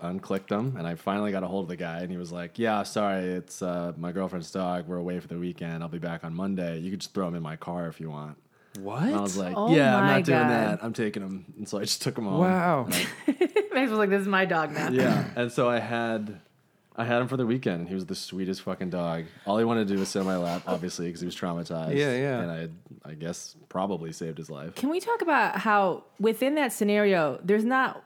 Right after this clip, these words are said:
Speaker 3: one idiotic person, there are two idiotic people?
Speaker 1: Yeah.
Speaker 3: There's that girl who, that's her dog, who's like, "Yeah, that's okay, just lock him up, tie him to the thing."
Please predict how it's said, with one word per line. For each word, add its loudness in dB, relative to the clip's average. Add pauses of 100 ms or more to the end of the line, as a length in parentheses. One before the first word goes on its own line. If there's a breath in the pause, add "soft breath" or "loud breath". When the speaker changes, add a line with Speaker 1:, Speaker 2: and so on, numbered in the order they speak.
Speaker 3:
one 2
idiotic 2
person, 0
there 6
are 2
two 0
idiotic 2
people? 0
Speaker 1:
Yeah. -2
Speaker 3:
There's 4 (160)
that 2
girl 6
who, 2
that's 2
her 2
dog, 4
who's 2
like, 4
"Yeah, 4
that's 4
okay, 4
just 2
lock 4
him 2
up, 2
tie 4
him 6
to 4
the -2
thing." 0